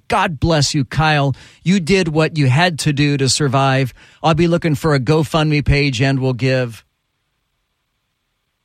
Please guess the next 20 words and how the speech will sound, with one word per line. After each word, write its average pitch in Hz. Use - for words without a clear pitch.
Comes 180
across 165
as 135
easy 175
and 127
conversational 165
with 139
a -
good 156
friend, 156
very 165
informative. 147
I'll 143
be 165
buying 165
the 143
book. 135
It, 147
it's 170
just, 208